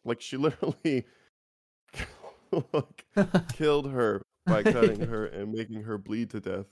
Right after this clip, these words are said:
Speaker 1: Like, how is that not, I don't know. Jeez.
Speaker 2: <laughs>
Speaker 1: Well, good lawyer. <laughs>
Speaker 2: I guess so. Damn. You
Speaker 1: No,
Speaker 2: know,
Speaker 1: I
Speaker 2: I
Speaker 1: think,
Speaker 2: saw
Speaker 1: I'm sure
Speaker 2: this,
Speaker 1: that,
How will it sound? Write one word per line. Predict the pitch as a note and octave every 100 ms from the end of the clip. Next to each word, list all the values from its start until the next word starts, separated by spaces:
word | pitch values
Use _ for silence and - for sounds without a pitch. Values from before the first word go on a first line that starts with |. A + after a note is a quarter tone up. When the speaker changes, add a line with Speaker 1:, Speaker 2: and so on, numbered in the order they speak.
| -
Speaker 1:
Like, | F#2+
how | - A2+
is | A#2+ G#2+
that | G#2 -
not, | - G#2+ F#2+ - _ _ _ _ _ _ _ -
I | G#2
don't | G#2
know. | C#2 G2 _ -
Jeez. | A#2 G#2 - _ _ _ _
Speaker 2:
<laughs> | C3+ - - - - _ _
Speaker 1:
Well, | - A#2+ C3 - _
good | C3 C3
lawyer. | A#2+ A#2 G#2 - - - -
<laughs> | - _
Speaker 2:
I | G#3 A#2 F#3
guess | C3+ D#3+
so. | - G#2 F#2 F#2 - - -
Damn. | A2 A#2 G#2 - - - - _ _ -
You |
Speaker 1:
No, |
Speaker 2:
know, | E3+
Speaker 1:
I | A#2+
Speaker 2:
I | D3
Speaker 1:
think, | F3
Speaker 2:
saw | -
Speaker 1:
I'm | D#3
sure | B2 C3+
Speaker 2:
this, |
Speaker 1:
that, | -